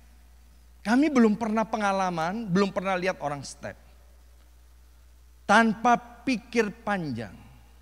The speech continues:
seorang ibu yang penuh dengan cinta kasih, dia sodorkan ini,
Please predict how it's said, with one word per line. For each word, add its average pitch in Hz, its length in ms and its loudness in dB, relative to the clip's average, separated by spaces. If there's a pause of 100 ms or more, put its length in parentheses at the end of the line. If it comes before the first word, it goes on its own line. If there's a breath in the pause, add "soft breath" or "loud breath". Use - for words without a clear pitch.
(340)
seorang 202 720 -2
ibu 151 400 -4
yang 151 240 -4
penuh 156 320 -8
dengan 143 320 -8
cinta 139 480 -10
kasih, - 480 -12 (1120)
dia 110 160 -6
sodorkan 156 1040 -2 (560)
ini, 110 320 -10